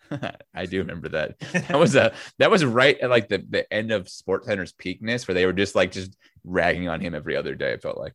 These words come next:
Speaker 2: So I, I don't wanna just go too negative on these guys. Like, again, the former player stuff matters.
Speaker 1: We're getting to some of the bigger names. Just
Speaker 2: And, like, Kidd, Kidd ha-, is demanding a lot of respect. Like, Dame went out of his way to tell reporters, like, "I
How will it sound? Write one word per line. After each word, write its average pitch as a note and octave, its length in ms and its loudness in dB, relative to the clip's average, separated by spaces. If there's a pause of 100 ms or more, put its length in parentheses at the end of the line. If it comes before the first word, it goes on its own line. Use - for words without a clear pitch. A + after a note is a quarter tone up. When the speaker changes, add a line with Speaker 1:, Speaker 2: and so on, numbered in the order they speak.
Speaker 2:
So A#3+ 120 0
I, A#3+ 300 2
I B3+ 40 4
don't C#4+ 100 6
wanna C#4 180 2
just G3 300 -8
go E3+ 160 4
too E3 140 -8
negative C3 280 -4
on G#2+ 100 -14
these G#2+ 140 -20
guys. A#2 180 -12
Like, B2+ 140 -8
again, C3+ 300 -4
the A2+ 60 -8
former D#3+ 260 -4
player E3+ 300 -2
stuff D#3+ 320 -2
matters. B2 680 -4
Speaker 1:
We're C3 120 2
getting D#3+ 220 0
to E3 60 -2
some D3+ 160 -2
of D3+ 60 -4
the D3 80 -2
bigger G2 280 0
names. D2+ 420 -6 (240)
Just - 100 -6
Speaker 2:
And, D#3+ 100 -4
like, D#3+ 180 2 (120)
Kidd, F#3+ 520 0 (140)
Kidd A3 300 2
ha-, G#3+ 280 0 (260)
is C#3+ 200 -8
demanding D3+ 380 -4
a C3+ 40 -4
lot C3 260 0
of B2 60 -6
respect. A2+ 380 -12
Like, A#2 180 -10
Dame C#3+ 340 -4
went C3 120 -6
out B2 160 -4
of B2+ 60 -10
his A#2 140 -10
way A#2 180 -4
to G#2+ 60 -10
tell A#2+ 200 -8
reporters, A2+ 540 -10
like, G#2+ 180 -20
"I A2 160 -14